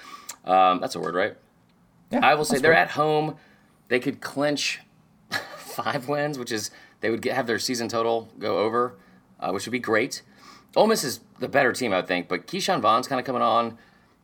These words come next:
Speaker 1: Kyle Shermer looked good against Missouri. Um, it's a team I feel like has been at least resilient with Vandy. I will say Vandy is favored by one point.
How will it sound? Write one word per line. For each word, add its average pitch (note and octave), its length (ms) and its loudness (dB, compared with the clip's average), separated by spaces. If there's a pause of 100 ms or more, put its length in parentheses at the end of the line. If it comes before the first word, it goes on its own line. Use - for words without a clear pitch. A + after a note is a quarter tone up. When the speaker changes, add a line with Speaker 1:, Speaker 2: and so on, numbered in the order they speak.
(340)
Speaker 1:
Kyle G#2+ 240 4
Shermer A2+ 480 0 (340)
looked A2 280 -4
good G#2+ 340 2
against G2 320 -2
Missouri. F#2+ 540 0 (160)
Um, D#2+ 420 0 (800)
it's B2 140 -8
a D3+ 40 -10
team A3 140 2
I F3+ 60 4
feel F3 120 0
like C#3+ 60 2
has A2+ 100 -4
been B2 120 2
at G#2+ 60 -2
least A2 200 -2
resilient F2 600 -4 (1080)
with F#2+ 140 -4
Vandy. F2+ 320 -2 (1040)
I G#2+ 240 6
will C#3 160 0
say A2+ 300 2
Vandy G2+ 400 -2
is F2+ 160 -6
favored F2 480 -4 (500)
by E2+ 100 -2
one E2+ 220 -2
point. - 260 -10